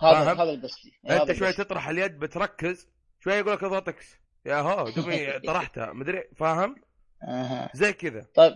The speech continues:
Speaker 1: حلو، حلو. آه، سؤال ثاني، معلش، آه، بس
Speaker 2: مم. روح.
Speaker 1: هل في، آه، أشياء مخلة بالآداب؟
Speaker 2: أوه، جبتها. زين،
Speaker 1: لا،
Speaker 2: شوف،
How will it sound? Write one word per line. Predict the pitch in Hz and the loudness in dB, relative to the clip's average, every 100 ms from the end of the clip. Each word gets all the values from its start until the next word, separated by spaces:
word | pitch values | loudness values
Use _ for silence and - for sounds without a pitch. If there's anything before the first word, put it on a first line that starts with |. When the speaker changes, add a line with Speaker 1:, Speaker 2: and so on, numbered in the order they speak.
| - | -2
Speaker 1:
حلو، | - 180 175 117 | -8 -2 -2 -2
حلو. | - _ _ _ - | -20 _ _ _ -6
آه، | 139 147 147 147 147 117 - - - - - - | 2 4 4 4 0 -4 -10 -18 -16 -16 -16 -12
سؤال | 156 156 | -8 -8
ثاني، | 151 143 123 | -4 -6 -6
معلش، | 120 123 135 - | -10 -8 -10 -12
آه، | 131 123 127 | -20 -20 -10
بس | 147 | -8
Speaker 2:
مم. | 151 - - _ - 123 | -8 -10 -18 _ -8 -6
روح. | - _ | -6 _
Speaker 1:
هل | - - | -10 -8
في، | 180 190 180 151 131 120 | -8 -6 -2 -2 -2 -2
آه، | 107 80 - _ _ _ _ | -2 -2 -6 _ _ _ _
أشياء | - - 139 | -14 -2 -2
مخلة | 110 - 113 | -2 -8 -10
بالآداب؟ | 127 117 127 123 - | -6 -4 -2 -4 0
Speaker 2:
أوه، | 175 151 208 147 | 2 4 2 -2
جبتها. | 120 202 - 156 127 113 123 - - - | -2 -4 -4 -8 -8 -8 -10 -14 -16 -20
زين، | 120 170 | -4 4
Speaker 1:
لا، | 170 170 156 | 8 8 6
Speaker 2:
شوف، | 135 | 0